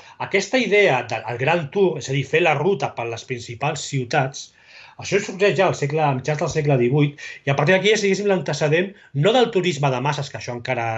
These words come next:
trigarà una miqueta, però sí de, del viatge per oci, el lleure. O sigui, viatjar sense pressa, perquè, a més, tu quan viatges a, en, en un creuer, o viatges en l'Orient Express en la seva època, o agafes també un d'aquests trens turístics que avui en dia Renfe també té,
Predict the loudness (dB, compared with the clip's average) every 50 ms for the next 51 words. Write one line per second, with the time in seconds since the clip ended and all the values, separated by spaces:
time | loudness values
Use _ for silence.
0 | -6 -6 -6 -4 -2 -2 -2 -2 -2 -2 -2 0 0 0 0 0 0 0 2 2
1 | 2 4 4 2 2 0 -6 -14 -18 -6 -2 0 0 0 0 0 0 0 -2 -2
2 | -6 -8 -6 -6 -6 -6 -8 -10 -12 -14 -16 -20 _ _ _ _ _ _ -4 -2
3 | 0 2 4 4 4 2 0 -4 -10 -16 -18 _ _ _ _ _ _ _ -16 -12
4 | -10 -6 -2 -2 -2 0 0 -2 -2 0 -2 -2 -2 -4 -6 -6 -4 -4 -4 -4
5 | -6 -8 -10 -8 -6 -6 -6 -6 -6 -10 -16 -20 -20 -20 -20 _ -8 -2 0 0
6 | 0 2 2 2 2 2 0 -2 -6 -6 -4 -4 -4 -4 -4 -4 -4 -4 -2 -2
7 | 0 0 -2 -4 -2 0 2 2 2 2 0 0 2 4 4 4 4 2 0 -4
8 | -10 -20 -20 -18 -16 -16 -12 -10 -8 -6 -6 -6 -6 -6 -6 -6 -4 -4 -4 -4
9 | -4 -4 -6 -8 -8 -6 -6 -6 -4 -6 -6 -6 -4 -2 0 0 0 0 0 -2
10 | -2 -2 -4 -4 -6 -10 -10 -6 -4 -2 0 0 2 2 2 2 2 2 2 4
11 | 4 4 4 2 0 -2 -4 -6 -8 -12 -6 -4 -2 -2 -2 -2 -2 -2 0 0
12 | -2 -2 -4 -8 -6 -4 -2 0 2 2 2 2 2 2 2 2 2 0 0 0
13 | -2 -4 -4 -4 -4 -4 -4 -2 0 0